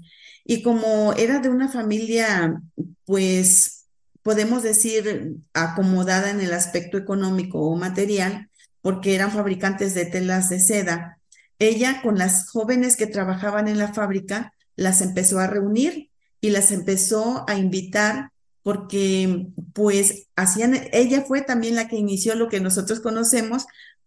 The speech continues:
el, lo que es el Rosario Viviente, ¿sí?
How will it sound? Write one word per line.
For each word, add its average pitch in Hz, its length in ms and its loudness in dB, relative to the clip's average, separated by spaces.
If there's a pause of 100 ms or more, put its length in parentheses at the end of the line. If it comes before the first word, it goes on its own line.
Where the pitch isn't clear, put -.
(180)
el, 185 540 2
lo 185 120 2
que 196 80 -2
es 202 120 4
el 220 100 0
Rosario 190 460 -2
Viviente, 247 680 -2 (340)
¿sí? 240 500 -4